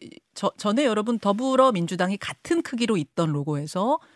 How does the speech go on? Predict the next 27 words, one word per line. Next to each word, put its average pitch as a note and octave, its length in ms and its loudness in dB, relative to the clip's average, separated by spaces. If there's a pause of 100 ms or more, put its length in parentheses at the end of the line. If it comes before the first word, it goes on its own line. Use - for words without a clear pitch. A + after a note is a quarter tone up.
더불어 D4+ 360 2
자가 C#4 260 2
조금 D4 220 -4
줄어들고 D#3+ 800 0
민주당 G3+ 840 2
자가 E3 260 -2
커졌습니다. D#3 1080 -4 (840)
위에 B3 260 6
것도 B3 260 2
있고 - 160 0
아래 D3 160 2
것도 F3 220 -6
같이 D#3 220 -10
쓰는데요. D3+ 400 -4
아래 - 180 2
거는 B3 380 0 (600)
예전에는 E4+ 800 2
이제 A#3 140 2 (380)
전체 A3+ 320 2
배경이 G#3+ 440 2
다 - 220 -4
파란색이었는데 F#3+ 1000 -2
이른바 F3 280 -2
이니블루라 D#3+ 640 2
그랬죠. G3+ 480 -6 (360)
이번에는 G#3+ 600 0
파란색, D#4 680 2